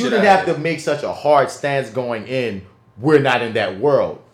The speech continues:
Speaker 2: Same with Supergirl.
Speaker 1: Was it, was it them kinda making that stance?
Speaker 2: Once, all I know it was
Speaker 1: Or
Speaker 2: said.
Speaker 1: were, were they just kinda saying, "We don't know if we wanna allow, invite y'all to the party just yet"?
Speaker 2: Bro,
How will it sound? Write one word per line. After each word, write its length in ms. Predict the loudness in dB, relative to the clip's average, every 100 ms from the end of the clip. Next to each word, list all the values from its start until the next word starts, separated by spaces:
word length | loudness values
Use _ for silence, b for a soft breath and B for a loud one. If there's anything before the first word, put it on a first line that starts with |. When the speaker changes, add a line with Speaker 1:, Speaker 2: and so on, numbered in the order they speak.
| _
Speaker 2:
Same 280 | -2 -2 -2
with 120 | -4
Supergirl. 160 | -2
Speaker 1:
Was 160 | 0 0
it, 200 | 0 -2
was 140 | -2
it 160 | -6 -4
them 260 | -2 -2 -2
kinda 240 | -6 -4
making 280 | -4 -6 -6
that 180 | -6 -6
stance? 300 | -6 -4 -2
Speaker 2:
Once, 280 | -4 -4
all 260 | 2 6 6
I 100 | 6
know 180 | 8 8
it 40 |
was 100 | 6
Speaker 1:
Or 100 | 4 4
Speaker 2:
said. 380 | 4 4 -2
Speaker 1:
were, 280 | -2 0 0
were 160 | 0 2
they 140 | 2 0
just 160 | -2
kinda 220 | 0 0
saying, 260 | 0 -2 0
"We 60 | 0
don't 180 | 0
know 140 | 0 -2
if 60 |
we 60 | -4
wanna 300 | -6 -4 -4
allow, 300 | -2 0 0
invite 480 | -2 -6 -8 -4 -4
y'all 140 | -4 -6
to 80 |
the 80 | -8
party 340 | -8 -4 -4 -8
just 200 | -16 -16
yet"? 300 | -16 -16 -6
Speaker 2:
Bro, 440 | 0 0 0 -4